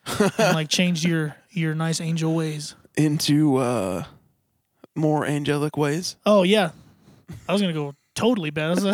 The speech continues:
Speaker 2: was gonna be like a, to a life-sucking abyss <laughs> of never-ending
Speaker 1: No, dude.
Speaker 2: turmoil.
Speaker 1: You only fill my life with light, brother.
Speaker 2: Oh, thanks, buddy.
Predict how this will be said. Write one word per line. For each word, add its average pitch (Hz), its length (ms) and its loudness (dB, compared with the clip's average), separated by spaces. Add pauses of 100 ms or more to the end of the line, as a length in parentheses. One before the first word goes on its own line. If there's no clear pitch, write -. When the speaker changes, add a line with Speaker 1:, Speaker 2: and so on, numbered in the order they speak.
Speaker 2:
was 220 120 4
gonna 196 80 2
be 190 60 2
like 170 180 0
a, 170 120 0
to 175 200 2
a 151 40 0
life-sucking 175 680 0
abyss 160 500 -2 (340)
<laughs> - 360 -6
of 196 340 4
never-ending 180 380 4
Speaker 1:
No, 247 180 6
dude. 269 260 4
Speaker 2:
turmoil. 160 300 2 (420)
Speaker 1:
You 190 260 4
only 196 240 -2
fill 190 260 -2
my 175 200 0
life 165 380 0
with 160 140 0
light, 175 460 -2
brother. 180 420 -2
Speaker 2:
Oh, 151 140 0
thanks, 151 280 -4
buddy. 143 320 -6